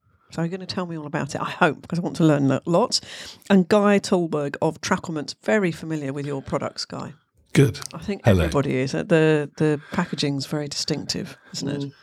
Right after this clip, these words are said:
Speaker 1: Do you do Piccalilli? I think I've
Speaker 2: Yeah.
Speaker 1: got Piccalilli in my house that's yours.
Speaker 2: Yeah, our version of Marmite.
Speaker 3: I think you
Speaker 1: Is
Speaker 3: guys
Speaker 1: it?
Speaker 3: do everything, don't you?
Speaker 1: <laughs> Yeah, pretty much do everything. So, just to start off, uh, Jonathan, can you tell us what Foodari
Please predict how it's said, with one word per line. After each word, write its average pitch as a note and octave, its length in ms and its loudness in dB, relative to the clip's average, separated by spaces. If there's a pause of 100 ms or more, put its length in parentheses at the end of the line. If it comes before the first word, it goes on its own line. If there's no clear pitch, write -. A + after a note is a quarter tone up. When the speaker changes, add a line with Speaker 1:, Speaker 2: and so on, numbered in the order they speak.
(240)
Speaker 1:
Do - 100 -2
you F#4+ 40 4
do F#4+ 120 2
Piccalilli? D#4+ 600 -2
I - 20 -6
think G#3+ 180 -4
I've G#3+ 60 4
Speaker 2:
Yeah. F#2 220 6
Speaker 1:
got - 0 -
Piccalilli E3 380 -4
in C3+ 80 -8
my B2+ 160 -6
house C#3+ 300 -8
that's - 200 -2
yours. - 360 -6
Speaker 2:
Yeah, D#2+ 140 4
our D#2+ 160 2
version D#2+ 340 2
of D2 60 0
Marmite. D2+ 500 -2 (280)
Speaker 3:
I F3 80 0
think E3+ 240 -6
you E3+ 100 -4
Speaker 1:
Is F#3 80 0
Speaker 3:
guys D3 200 2
Speaker 1:
it? - 40 -10
Speaker 3:
do D3+ 140 4
everything, D#3+ 400 0 (180)
don't G#3+ 160 2
you? G#3 100 0 (200)
Speaker 1:
<laughs> - 220 -16
Yeah, - 60 -14 (120)
pretty D#3+ 180 -6
much - 220 -8
do E3+ 160 -10
everything. C#3+ 560 -10 (720)
So, - 400 2 (140)
just - 180 4
to G4+ 80 0
start - 320 0
off, D3 400 0
uh, - 280 0
Jonathan, C4+ 440 2
can - 220 -12
you C5+ 160 -2
tell A4 180 4
us - 240 0 (340)
what A3+ 340 2
Foodari G#3 720 0